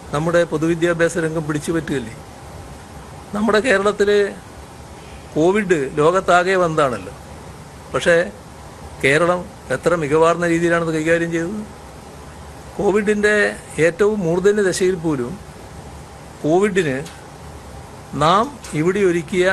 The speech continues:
ആരോഗ്യ മേഖലയിലെ സൗകര്യങ്ങളെ മറികടന്നു പോകാൻ കഴിഞ്ഞോ? നമ്മൾ ആർദ്ര-, ആർദ്രം പദ്ധതിയിലൂടെ, ആർദ്രം മിഷനിലൂടെ നമ്മൾ നടപ്പാക്കിയ നമ്മുടെ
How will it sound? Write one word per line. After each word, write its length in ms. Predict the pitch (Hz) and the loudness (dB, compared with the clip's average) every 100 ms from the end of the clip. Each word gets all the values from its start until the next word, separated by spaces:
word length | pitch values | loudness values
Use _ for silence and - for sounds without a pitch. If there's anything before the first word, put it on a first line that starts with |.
| - - 147 | 0 -4 2
ആരോഗ്യ 340 | 147 175 175 180 | 4 4 2 2
മേഖലയിലെ 500 | 175 165 165 165 160 208 226 - | 2 2 2 2 2 -2 -4 -4
സൗകര്യങ്ങളെ 640 | - 139 165 170 165 151 160 - - 131 | 0 2 2 2 2 2 2 -2 -6 0
മറികടന്നു 420 | 147 165 165 165 151 | 2 2 2 2 2
പോകാൻ 220 | 160 160 156 | 2 2 0
കഴിഞ്ഞോ? 280 | 151 127 92 - - - - - - - - - - - - - - - - - - | -2 -4 -8 -14 -18 -18 -18 -18 -18 -18 -18 -18 -18 -18 -14 -10 -10 -14 -18 -6 0
നമ്മൾ 180 | 143 196 214 220 214 196 190 185 147 | 2 4 4 4 4 2 0 0 2
ആർദ്ര-, 300 | 165 165 190 - - - - - | 2 2 -4 -6 -14 -14 -6 0
ആർദ്രം 280 | 139 180 220 202 | 0 2 2 2
പദ്ധതിയിലൂടെ, 600 | 190 185 202 202 180 131 127 - - - - - - 143 | 2 2 4 4 4 2 0 -8 -18 -18 -18 -18 -2 0
ആർദ്രം 280 | 160 190 202 | 2 0 0
മിഷനിലൂടെ 560 | 185 220 190 180 165 113 - - - - - | 0 0 2 2 2 0 -2 -12 -18 -14 -2
നമ്മൾ 180 | 151 180 190 | 0 2 4
നടപ്പാക്കിയ 540 | 170 170 185 170 185 180 214 - - - - - - - - - 147 | 2 2 2 2 0 0 -2 -12 -18 -18 -18 -18 -18 -18 -18 -4 0
നമ്മുടെ 320 | 160 165 | 4 6